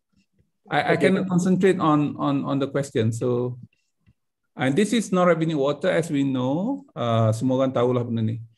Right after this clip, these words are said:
Speaker 1: We are still having issues with, uh, kan-, state like Perlis,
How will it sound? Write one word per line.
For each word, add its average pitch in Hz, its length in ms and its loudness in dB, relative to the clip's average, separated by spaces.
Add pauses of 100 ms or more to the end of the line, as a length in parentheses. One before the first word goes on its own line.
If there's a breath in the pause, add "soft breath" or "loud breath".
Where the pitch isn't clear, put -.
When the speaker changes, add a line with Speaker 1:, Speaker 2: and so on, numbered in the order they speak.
(320)
Speaker 1:
We 131 100 -4
are 131 80 2
still 135 220 -2
having 131 400 0
issues 135 480 -4
with, 123 400 -4
uh, 120 160 0
kan-, 120 320 -2 (240)
state - 320 -4
like 120 180 -4
Perlis, 117 720 -4